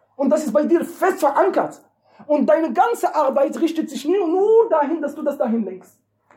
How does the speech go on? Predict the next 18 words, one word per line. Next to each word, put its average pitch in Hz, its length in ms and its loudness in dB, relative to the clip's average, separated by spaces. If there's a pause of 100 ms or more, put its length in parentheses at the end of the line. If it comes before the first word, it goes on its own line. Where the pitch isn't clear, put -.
(140)
Alle 277 600 2
Ereignisse 233 640 0
des 180 260 -4
Sira, 160 320 -8 (220)
ob - 200 0
es 180 200 -4
Wunder, 285 260 -2
Wunder, 359 520 -2
du 196 80 -2
findest 269 360 -6
bei 202 120 -2
ihnen 220 260 -2
in 175 160 -4
deren 202 240 -4
Sira-Bücher, 202 800 -6 (240)
wie 165 260 -8 (180)
Hussein 180 320 -2
Heikel, - 460 -4